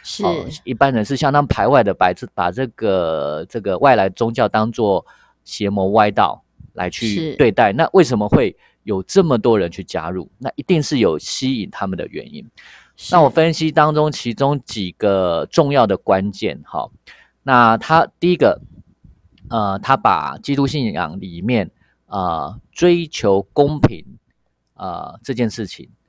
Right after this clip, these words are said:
Speaker 2: 呃，
Speaker 1: 是。
Speaker 2: 在，在这个太平天国初期大大的彰显。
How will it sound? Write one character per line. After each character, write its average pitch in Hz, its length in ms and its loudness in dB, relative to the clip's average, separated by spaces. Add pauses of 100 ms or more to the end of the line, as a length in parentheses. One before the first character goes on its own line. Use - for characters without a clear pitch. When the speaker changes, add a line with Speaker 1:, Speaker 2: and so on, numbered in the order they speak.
(220)
Speaker 2:
呃， 87 220 -12
Speaker 1:
是。 - 160 -6
Speaker 2:
在， 101 420 0 (600)
在 113 380 0
这 - 100 -14
个 92 280 -4
太 123 160 -6
平 104 120 -6
天 104 140 -6
国 92 100 -6
初 - 160 -12
期 92 220 -12
大 101 180 0
大 92 140 -4
的 85 100 -10
彰 92 300 -6
显。 - 260 -14